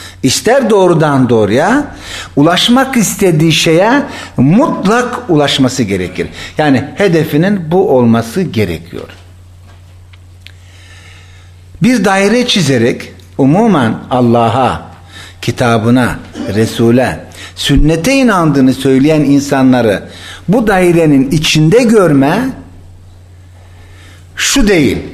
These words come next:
Herkesin hatasına göz yummalıyız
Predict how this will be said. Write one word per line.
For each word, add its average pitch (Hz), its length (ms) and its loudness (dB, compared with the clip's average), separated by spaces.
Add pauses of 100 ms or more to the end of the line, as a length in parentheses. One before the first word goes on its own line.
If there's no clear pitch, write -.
(1300)
Herkesin 214 640 0
hatasına 175 680 0
göz 175 500 2
yummalıyız 151 760 2